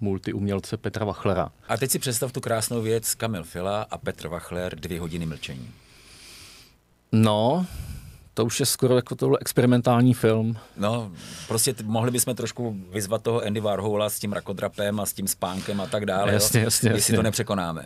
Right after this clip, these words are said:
Speaker 1: No, nebo jako Cage, takový ty,
Speaker 2: Jo, jo,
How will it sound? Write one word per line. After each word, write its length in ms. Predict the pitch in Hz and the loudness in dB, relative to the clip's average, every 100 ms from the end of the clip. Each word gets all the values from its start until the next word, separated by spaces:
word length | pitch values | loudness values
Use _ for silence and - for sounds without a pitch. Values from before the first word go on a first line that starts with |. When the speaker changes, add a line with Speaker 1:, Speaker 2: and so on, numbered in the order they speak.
| 87 | 0
Speaker 1:
No, 400 | 98 92 107 117 | 2 4 4 4
nebo 260 | 107 113 | 0 0
jako 400 | 101 98 104 101 110 _ - - - - | -2 -2 -2 -4 -8 _ -20 -20 -6 0
Cage, 440 | 110 113 110 98 | 2 4 4 4
takový 260 | 104 - 110 | -4 -6 -6
ty, 220 | - 101 98 - | -4 -6 -8 -8
Speaker 2:
Jo, 140 | 98 | -2
jo, 200 | 120 110 | -2 0